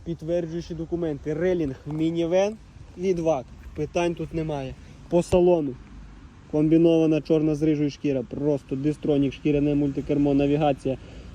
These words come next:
На жаль, нас нема клімату, є в нас простий кондиціонер. В таку автівку простий кондиціонер, не знаю, що вони там курять, ну але ж. Повний привід, автомат, все присутнє, повний склопакет, автосвітло, все є, підтонований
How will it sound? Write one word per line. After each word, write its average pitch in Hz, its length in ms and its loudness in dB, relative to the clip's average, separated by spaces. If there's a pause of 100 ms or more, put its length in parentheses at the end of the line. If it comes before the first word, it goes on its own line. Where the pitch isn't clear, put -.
(120)
На 151 180 4
жаль, 170 240 2
нас 156 260 0
нема 147 240 2
клімату, 170 460 2
є 147 240 2
в 143 40 0
нас 143 320 0
простий 147 500 2
кондиціонер. 135 680 0
В 117 40 -8
таку 151 300 -2
автівку 160 440 0
простий 143 380 0
кондиціонер, 147 540 0
не 147 120 0
знаю, 143 320 0 (460)
що - 140 0
вони 151 260 4
там 147 200 0
курять, 170 340 6
ну 160 240 4
але 151 280 2
ж. - 100 -18 (480)
Повний 175 360 4
привід, 180 420 4
автомат, 165 500 0
все 165 220 -2
присутнє, 160 540 -2
повний 156 340 2
склопакет, 151 580 -2
автосвітло, 147 600 -6
все 151 280 -6
є, 165 260 0 (120)
підтонований 170 960 0